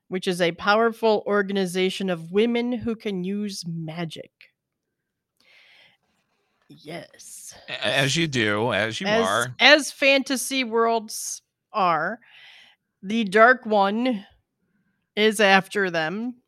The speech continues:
Speaker 1: He
Speaker 2: Why
Speaker 1: has
Speaker 2: is it
Speaker 1: come
Speaker 2: gotta
Speaker 1: back
Speaker 2: be a dark
Speaker 1: from
Speaker 2: one after? I'm
Speaker 1: Yep,
Speaker 2: sorry, I'm
Speaker 1: the,
Speaker 2: just
Speaker 1: the Dark
Speaker 2: being
Speaker 1: One
Speaker 2: obvious.
Speaker 1: has come back. He's coming back with all of his minions to rule the world or whatever he's gonna do. And she's looking for the reincarnation of the dragon,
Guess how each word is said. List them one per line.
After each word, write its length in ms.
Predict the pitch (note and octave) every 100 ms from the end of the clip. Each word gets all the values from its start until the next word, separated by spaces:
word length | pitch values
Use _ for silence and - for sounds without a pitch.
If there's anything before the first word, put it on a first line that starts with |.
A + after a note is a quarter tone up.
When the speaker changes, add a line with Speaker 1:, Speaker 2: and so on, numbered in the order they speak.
| _ _ _
Speaker 1:
He 220 | F#3+ F#3+
Speaker 2:
Why 120 | G#3+
Speaker 1:
has 100 | G#3
Speaker 2:
is 20 |
it 40 | G3
Speaker 1:
come 80 | G3+
Speaker 2:
gotta 120 | D3+
Speaker 1:
back 180 | G#3 A#3+
Speaker 2:
be 40 |
a 40 | A#3 F#3+
dark 300 | D3 C#3+ C#3
Speaker 1:
from 100 | A#2
Speaker 2:
one 140 | A2 G#2
after? 480 | G#2 G2 - F#2 D#2+ F#2
I'm 140 | D#2+
Speaker 1:
Yep, 40 |
Speaker 2:
sorry, 260 | - A3+ -
I'm 40 | -
Speaker 1:
the, 120 | A3
Speaker 2:
just 160 | - -
Speaker 1:
the 80 |
Dark 380 | G3 B3 C4 B3+
Speaker 2:
being 60 | C#4
Speaker 1:
One 160 | C4+ C4
Speaker 2:
obvious. 160 | B3+
Speaker 1:
has 120 | A#3+
come 280 | - B3+ B3+
back. 360 | A#3+ A#3 A#3+ A#3
He's 200 | A#3 G#3+
coming 260 | A#3 A3+ G#3+
back 400 | G3+ G#3 G#3+ G#3+
with 180 | G3+
all 220 | F#3+ F#3+ G#3
of 100 | F#3+
his 200 | G#3+ -
minions 720 | G3+ G3+ G#3 G3+ G3+ G3+ -
to 680 | - G3+ G3+ G3 F#3+ F#3+ F3+ F#3 _ _ _ _ _ _ -
rule 360 | F3+ G#3 G3+
the 100 | F#3+
world 400 | F#3+ F#3+ F3+ F#3
or 140 | F3+ E3
whatever 420 | F3+ F3+ F3 F#3
he's 160 | F#3+
gonna 160 | - F3+
do. 380 | E3+ E3 D#3+ E3 - _ - _ _ _ _ -
And 260 | F3+ F3+
she's 320 | F3 A#3 A3+ G3+
looking 460 | A3 A3 A3 A3
for 640 | G3+ A3+ G#3 G#3 G3+ G3+ F#3
the 120 | F#3+
reincarnation 1120 | F3+ G3 A3+ A3+ A3 A3+ A#3+ A3 G#3+ A3 - A3
of 160 | G3
the 80 | G3+
dragon, 760 | F3+ F#3+ F#3+ F#3 E3+ F3 F#3+